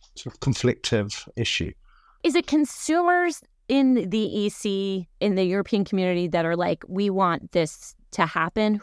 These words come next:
Speaker 2: Who's driving this change? How did this become such a hot button issue? It is an odd thing that every other product that people put in their mouths is labeled except wine and spirits and beer.
Speaker 1: Absolutely. Yes.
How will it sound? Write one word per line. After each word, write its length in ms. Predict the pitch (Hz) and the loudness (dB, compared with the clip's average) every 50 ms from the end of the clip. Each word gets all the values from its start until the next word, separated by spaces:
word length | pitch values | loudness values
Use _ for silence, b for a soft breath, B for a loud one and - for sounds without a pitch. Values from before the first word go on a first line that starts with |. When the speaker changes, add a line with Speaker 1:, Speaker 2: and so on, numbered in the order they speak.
| - 233 | -6 -4
Speaker 2:
Who's 220 | 226 311 320 - | -4 -2 -4 -4
driving 800 | - - 165 170 202 196 208 226 226 208 196 190 185 180 175 160 | -6 -6 0 2 2 4 4 2 0 0 0 -2 0 -2 0 0
this 200 | 170 160 - - | -2 -4 -4 -6
change? 480 | - - - 202 196 170 - 151 147 - | -8 -4 -2 0 0 0 -2 -4 -6 -8
How 300 | 175 - - 240 240 262 | -10 -4 0 2 2 4
did 200 | 254 247 214 175 | 4 2 2 0
this 260 | 196 196 - - - - _ | 0 -2 -2 -6 -16 -6 _
become 320 | - 180 - - 214 196 | -4 -4 -2 0 0 0
such 260 | 185 - - 180 - - | 0 0 0 0 2 2
a 100 | 170 156 | 0 0
hot 260 | - 185 175 160 - | 2 0 -2 0 -2
button 240 | - 165 156 160 151 | -4 -4 -2 -2 -2
issue? 480 | - - 160 - - 160 - - - - - _ _ _ _ _ _ _ | -4 -4 -6 -4 -6 -8 -8 -8 -10 -12 -14 _ _ _ _ _ _ _
It 140 | - 294 262 | 2 4 4
is 160 | 349 349 269 | 2 2 2
an 100 | 302 240 - | 0 0 2
odd 280 | 220 226 247 226 185 | 2 2 2 2 0
thing 360 | - 233 214 190 165 160 175 165 | -2 -2 0 0 0 -2 -2 0
that 260 | 190 180 170 - - - _ _ _ _ _ _ - | 0 0 0 0 -4 -12 _ _ _ _ _ _ 2
every 300 | 226 247 233 254 285 262 | 2 2 4 2 2 4
other 240 | - 208 190 202 180 | 2 2 2 0 -2
product 640 | 156 - - 165 170 175 180 196 208 196 - - - - - | -2 0 2 2 2 2 2 0 -2 -4 -6 -12 -18 -16 -6
that 240 | 165 160 185 147 - | 0 0 0 0 0
people 280 | - 202 180 202 190 | -4 -4 -2 0 -2
put 180 | 175 - 208 175 | 0 0 -2 0
in 120 | 180 185 | 0 0
their 140 | 175 165 160 | 0 0 -2
mouths 400 | 165 156 147 151 156 175 175 160 | -2 -2 0 0 -2 -2 -2 -4
is 160 | 180 160 151 | -4 -2 0
labeled 380 | 156 160 156 160 165 180 185 165 | 2 2 2 4 4 2 2 2
except 340 | 165 - - 175 - - - | 0 0 0 -2 -2 -2 -2
wine 380 | - - - - - - 156 - _ - | -4 -4 -4 -4 -6 -8 -10 -12 _ -4
and 280 | - 165 180 151 151 156 | 0 0 0 0 -2 -4
spirits 380 | - - - - - - - - | -6 -4 -4 -4 -4 -6 -6 -6
and 160 | 170 156 - - - _ _ _ _ - - _ | -4 -4 -6 -8 -12 _ _ _ _ -20 -8 _
beer. 260 | - 160 - 160 - - | -4 -4 -4 -6 -8 -6
Speaker 1:
Absolutely. 360 | 139 131 123 - - 135 - _ _ _ _ - | -6 -6 -6 -6 -8 -8 -10 _ _ _ _ 2
Yes. 360 | 143 143 131 - - - | 4 4 4 4 0 -4